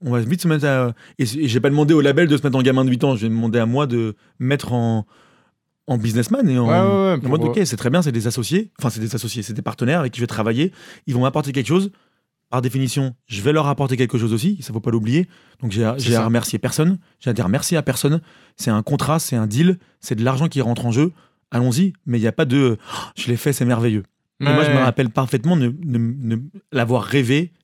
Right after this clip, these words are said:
Speaker 1: Et
Speaker 2: T'as
Speaker 1: quand
Speaker 2: pas
Speaker 1: c'est
Speaker 2: gagné au
Speaker 1: arrivé,
Speaker 2: loto, hein.
Speaker 1: exactement, j'ai pas gagné au loto. C'est juste un contrat que j'ai mérité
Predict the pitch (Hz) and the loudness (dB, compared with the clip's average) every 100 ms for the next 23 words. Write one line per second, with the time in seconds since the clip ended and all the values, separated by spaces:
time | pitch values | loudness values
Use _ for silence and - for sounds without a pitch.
0 | - 131 - 143 135 135 131 139 151 156 | -6 -2 0 2 4 4 4 4 4 2
1 | 131 143 - 113 98 143 - 123 110 107 | 0 -8 -10 -6 -2 -2 0 -2 -2 -4
2 | 127 131 120 113 113 104 _ _ - 117 | -2 0 2 0 -2 -6 _ _ -8 -6
3 | 139 120 131 120 131 117 120 123 120 143 | -4 -4 -4 -4 -2 0 2 2 0 -2